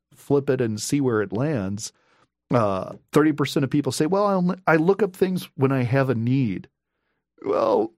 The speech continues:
you know, as we're seeing, the problem is by the time you realize the need, it's usually too late. You know, God wants us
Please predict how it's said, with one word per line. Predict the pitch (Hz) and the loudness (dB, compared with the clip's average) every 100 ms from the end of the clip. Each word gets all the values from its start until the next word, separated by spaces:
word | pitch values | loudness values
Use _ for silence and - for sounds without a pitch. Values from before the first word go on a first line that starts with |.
| - | 0
you | - | 2
know, | 156 156 | 4 4
as | 156 | 2
we're | 147 143 | 4 2
seeing, | - 185 135 117 | 2 0 2 2
the | |
problem | 117 156 135 | 2 2 0
is | 113 | 0
by | 131 | 0
the | 113 | 0
time | - 147 | -2 -2
you | 123 | 0
realize | 113 170 170 110 | 0 0 0 -2
the | 101 | -2
need, | 202 | -2
it's | 190 185 | -4 -4
usually | 220 202 131 98 | -4 -2 -4 -6
too | - 98 | -6 -4
late. | 92 147 104 - _ _ _ - | -4 -4 -8 -12 _ _ _ -4
You | 110 | -4
know, | 101 | -4
God | 160 170 190 | -6 -6 -4
wants | 147 123 110 | -6 -4 -4
us | 104 - | -6 -8